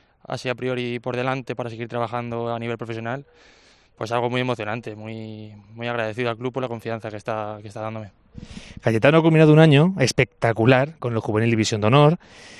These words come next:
Speaker 2: eh, vamos, con el que ha tenido, pues, eh, que ha sido uno de los principales pilares de, de esta temporada y que ha sido campeón del grupo siete de la máxima categoría nacional juvenil en el División de Honor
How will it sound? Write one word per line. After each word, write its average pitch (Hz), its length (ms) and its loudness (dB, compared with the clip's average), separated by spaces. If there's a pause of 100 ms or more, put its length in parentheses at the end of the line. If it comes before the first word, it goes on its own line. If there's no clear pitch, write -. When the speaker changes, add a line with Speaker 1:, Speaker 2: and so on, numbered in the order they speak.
(240)
Speaker 2:
eh, 90 520 0
vamos, 101 320 -4
con 95 280 -4
el 95 140 0
que - 80 0
ha 101 60 4
tenido, 107 600 4
pues, 104 540 2
eh, 98 100 -6
que - 100 -2
ha - 20 2
sido 107 160 2
uno 113 80 4
de 110 80 6
los 107 120 2
principales 107 600 -2
pilares 107 560 -2 (160)
de, 98 320 0
de 92 80 -2
esta 104 160 0
temporada 104 500 2 (320)
y 107 120 -2
que - 80 0
ha - 20 0
sido 110 200 2
campeón 110 380 2
del 107 140 2
grupo 104 280 2
siete 110 380 0
de 98 100 -4
la 95 60 -4
máxima 104 300 -2
categoría 104 480 2
nacional 107 380 0
juvenil 104 400 0
en 95 60 -4
el 95 60 -6
División 101 340 0
de 104 60 -2
Honor 107 260 2